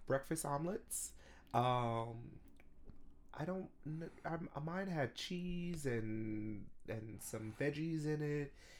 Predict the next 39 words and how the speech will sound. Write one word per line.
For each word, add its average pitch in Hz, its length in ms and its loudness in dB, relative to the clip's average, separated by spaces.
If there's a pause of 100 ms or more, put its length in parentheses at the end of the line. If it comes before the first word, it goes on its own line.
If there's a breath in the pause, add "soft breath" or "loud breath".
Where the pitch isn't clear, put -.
(240 loud breath)
and 117 200 2
it 113 140 4
was 113 180 2
served 135 680 4
with 117 220 2
kind 123 180 2
of 113 80 0
a 110 40 0
Puerto 147 280 6
Rican 131 240 0
hot 147 260 4
sauce 147 460 6
on 139 160 2
the 139 80 2
side 135 680 6
and, 123 300 -2 (400 loud breath)
and 110 160 -2
some 110 180 0
bread. 143 540 2 (420 loud breath)
Um, 135 440 0 (1160)
but 175 100 0
it 170 40 4
was 175 120 0
a 175 40 0
nice 165 320 6
little 170 160 4
omelet, 180 680 2
and, 117 540 0 (160)
uh, 117 480 -2
it 123 80 -2
was 117 140 -2
a 120 40 -6
nice 120 240 -2
way 127 120 4
to 113 80 0
start 123 320 0
the 127 80 -2
morning. 139 560 -2 (560 loud breath)
Um, 117 580 -6